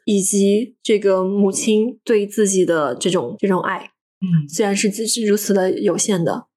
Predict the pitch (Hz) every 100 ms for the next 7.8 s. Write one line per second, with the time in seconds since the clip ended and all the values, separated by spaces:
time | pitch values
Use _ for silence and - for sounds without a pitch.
0 | - 196 196 - _ - 220 214 208 170
1 | 190 262 196 143 143 160 196 190 208 -
2 | 139 165 190 175 156 160 170 196 165 160
3 | 156 143 147 156 156 156 - _ _ 202
4 | 202 220 202 143 - 196 170 147 - _
5 | - 180 165 170 143 - - 139 135 -
6 | _ 311 240 160 147 139 147 151 160 156
7 | 170 170 170 208 180 156 156